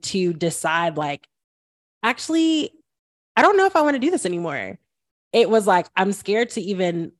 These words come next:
like, say that out loud. And then I'm also sad because that means that, like, the life that I thought I was gonna have is gonna look different. And I,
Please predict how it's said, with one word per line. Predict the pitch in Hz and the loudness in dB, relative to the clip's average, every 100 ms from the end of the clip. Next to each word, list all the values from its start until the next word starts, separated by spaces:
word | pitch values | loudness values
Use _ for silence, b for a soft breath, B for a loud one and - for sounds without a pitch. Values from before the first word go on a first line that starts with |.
| _ | _
like, | 151 - _ | -16 -16 _
say | - - 165 180 | -20 -10 -4 -2
that | 190 185 | -2 -2
out | 156 165 143 | -2 -4 -4
loud. | 147 160 214 240 240 | -4 0 2 2 0
And | 190 190 | -2 -2
then | 190 | -2
I'm | 180 | -4
also | 175 196 202 | -6 -4 -4
sad | 185 - 170 160 156 | -4 -2 0 0 -2
because | 165 170 | -6 -4
that | 165 151 | -4 -4
means | 165 165 160 | -6 -8 -8
that, | 151 127 | -10 -8
like, | 151 160 156 _ | -6 -6 -6 _
the | 180 | -4
life | 170 170 | -2 -2
that | - | -4
I | 170 | -6
thought | 170 151 | -4 -4
I | 165 | -4
was | 165 | -6
gonna | 165 156 | -10 -10
have | 156 151 147 143 147 170 _ _ _ _ _ _ _ _ _ - | -8 -6 -4 -6 -8 -12 _ _ _ _ _ _ _ _ _ -6
is | 170 | -6
gonna | 165 165 160 | -2 0 2
look | 151 - | 0 -4
different. | - 160 220 226 - | -8 -2 0 0 0
And | 170 | -2
I, | 170 170 165 160 | 0 0 -2 -6